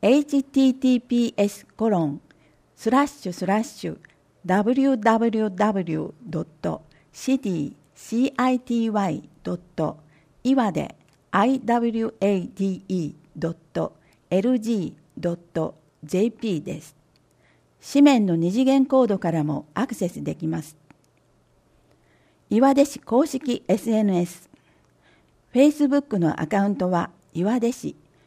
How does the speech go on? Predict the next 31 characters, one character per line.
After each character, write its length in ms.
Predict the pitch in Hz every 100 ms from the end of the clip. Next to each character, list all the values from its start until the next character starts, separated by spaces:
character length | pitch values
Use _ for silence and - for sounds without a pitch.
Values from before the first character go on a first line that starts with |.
| _ _ _
ユ 200 | 185 208
ー 80 | 277
ザ 200 | 277 285
ー 20 | 262
ネ 200 | 247 220
ー 40 |
ム 120 | 185
は 240 | 160 160 - _ _ _ _
ア 60 | 175
ッ 80 | 190
ト 200 | - 269
マ 220 | 262 233
ー 40 |
ク 300 | - 170 151 - -
岩 260 | 170 220 226
出 100 | 220
シ 180 | 202
テ 140 | 190 175
ィ。 240 | 147 - - _ _ _ _ _ _ _ _ _ _ -
YouTube 560 | 196 285 294 294 254 190
は 260 | 160 156 - _ _ -
岩 220 | 202 254
出 100 | 262
市 120 | 262 -
公 260 | 294 247
式 240 | 285 - 254
チ 120 | 254
ャ 80 | 214
ン 100 | 165
ネ 120 | 156
ル。 160 | -